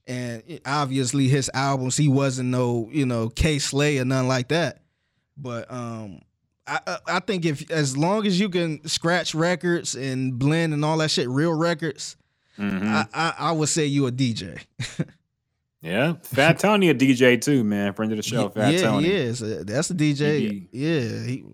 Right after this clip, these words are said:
Speaker 1: I, shit, that viral video that come around every time
Speaker 2: Mm-hmm.
Speaker 1: always made me smile,
Speaker 2: <laughs>
Speaker 1: man. He, he was getting it, bro. He was getting it.
Speaker 2: Nah, he was, man. What was that? Uh, uh, Too Short, Blow the Whistle, and,
Speaker 1: And some
Speaker 2: uh,
Speaker 1: country song.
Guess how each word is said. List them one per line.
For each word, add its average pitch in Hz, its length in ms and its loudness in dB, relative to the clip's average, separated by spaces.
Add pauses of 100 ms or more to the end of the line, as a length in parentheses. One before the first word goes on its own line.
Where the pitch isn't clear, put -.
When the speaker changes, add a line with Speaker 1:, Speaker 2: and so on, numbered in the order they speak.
Speaker 1:
I, 117 340 -10 (160)
shit, 131 380 0
that 147 200 0
viral 151 420 0
video 156 380 0
that 139 140 0
come 147 180 0
around 139 300 0
every 139 180 2
time 127 840 0
Speaker 2:
Mm-hmm. 127 380 0
Speaker 1:
always 170 380 6
made 165 200 6
me 139 120 6
smile, 117 460 2
Speaker 2:
<laughs> - 20 -2
Speaker 1:
man. 120 240 0
He, 165 240 2 (100)
he 190 140 4
was 170 180 2
getting 131 320 -2
it, 113 180 -10
bro. 113 360 -6
He 151 120 2
was 127 140 0
getting 117 280 -2
it. - 100 -14 (580)
Speaker 2:
Nah, 95 140 -6
he 104 120 -2
was, 110 440 4
man. 95 300 -6
What 117 180 4
was 120 100 4
that? 110 240 4
Uh, 98 220 0
uh, 98 240 -8
Too 135 280 2
Short, 131 360 4
Blow 120 180 6
the 117 80 4
Whistle, 120 560 2
and, 110 380 -2
Speaker 1:
And 98 80 -4
some 98 180 0
Speaker 2:
uh, 95 60 -2
Speaker 1:
country 139 360 0
song. 117 380 -8